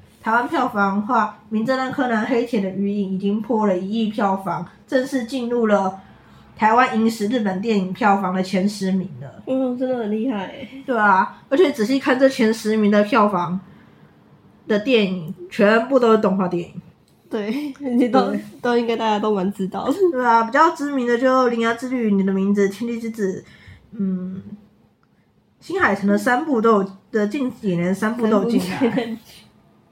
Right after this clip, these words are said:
Speaker 2: 来。
Speaker 1: 票房速度再下去的话，有可能黑铁的鱼影会打，会超越去年的万圣节的新娘了。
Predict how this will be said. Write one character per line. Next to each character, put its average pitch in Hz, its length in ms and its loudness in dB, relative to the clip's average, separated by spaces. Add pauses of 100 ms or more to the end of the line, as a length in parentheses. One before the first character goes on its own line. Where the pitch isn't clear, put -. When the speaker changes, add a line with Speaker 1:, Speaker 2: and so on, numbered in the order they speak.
(260)
Speaker 2:
来。 262 60 -10
Speaker 1:
票 277 200 0
房 208 120 0
速 226 200 -4
度 226 120 -4
再 233 140 -4
下 208 240 -2
去 202 180 -4
的 202 120 -4
话， 202 420 -2 (140)
有 240 180 -4
可 254 140 -2
能 202 140 4
黑 254 180 -2
铁 220 180 -2
的 185 100 0
鱼 190 240 -2
影 196 400 -2 (460)
会 240 320 -2 (220)
打， 170 260 -2
会 262 180 -2
超 220 340 0
越 226 260 4
去 226 240 -2
年 185 180 2
的 190 100 0
万 208 220 4
圣 220 140 0
节 185 120 0
的 180 120 -4
新 190 240 -2
娘 170 260 -4
了。 143 240 -16